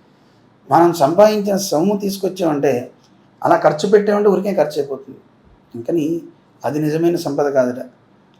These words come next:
నిజమైన సంపద ఏది? విద్య. అలాంటి విద్య అని దేన్ని కూడా పిలుస్తారో కూడా మనం ఒక మాట చెప్పుకోవాలి. విద్య అంటే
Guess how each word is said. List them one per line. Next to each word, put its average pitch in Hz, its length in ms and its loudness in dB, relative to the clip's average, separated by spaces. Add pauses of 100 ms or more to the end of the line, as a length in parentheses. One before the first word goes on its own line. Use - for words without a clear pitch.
(100)
నిజమైన 175 340 -2
సంపద 160 360 0
ఏది? 175 380 0 (340)
విద్య. 127 320 -4 (800)
అలాంటి 127 300 0
విద్య 151 380 -2
అని 208 220 4
దేన్ని 185 240 2
కూడా 202 160 6
పిలుస్తారో 185 380 4
కూడా 185 120 6
మనం 165 140 4
ఒక 139 60 2
మాట 147 280 2
చెప్పుకోవాలి. 117 420 -8 (760)
విద్య 151 340 -2
అంటే 175 640 4